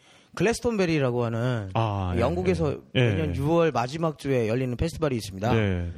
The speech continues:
Speaker 1: 그 세계 페스티벌계의 끝판왕인데요.
Speaker 2: 네.
Speaker 1: 그게 사람, 그, 그것도 이제 삼 일간 사람이 사십, 사십오만 명이
Speaker 2: 사십오만 명.
Speaker 1: 이 모이거든요.
Speaker 2: 예.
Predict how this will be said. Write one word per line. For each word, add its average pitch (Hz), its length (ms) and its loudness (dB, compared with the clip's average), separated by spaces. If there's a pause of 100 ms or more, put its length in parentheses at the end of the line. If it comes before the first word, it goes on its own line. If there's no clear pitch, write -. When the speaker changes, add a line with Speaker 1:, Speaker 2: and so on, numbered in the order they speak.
Speaker 1:
그 151 80 -2
세계 196 180 0
페스티벌계의 190 520 -2
끝판왕인데요. 190 800 -2
Speaker 2:
네. 95 300 0 (800)
Speaker 1:
그게 233 520 4
사람, 262 280 0
그, 233 200 -2
그것도 240 400 -2
이제 175 200 0
삼 262 220 -2
일간 269 260 2
사람이 254 300 -2
사십, 269 300 -2 (100)
사십오만 302 640 -2
명이 143 360 -4
Speaker 2:
사십오만 139 680 2
명. 92 500 0
Speaker 1:
이 135 120 -6
모이거든요. 123 520 -4 (140)
Speaker 2:
예. 92 320 0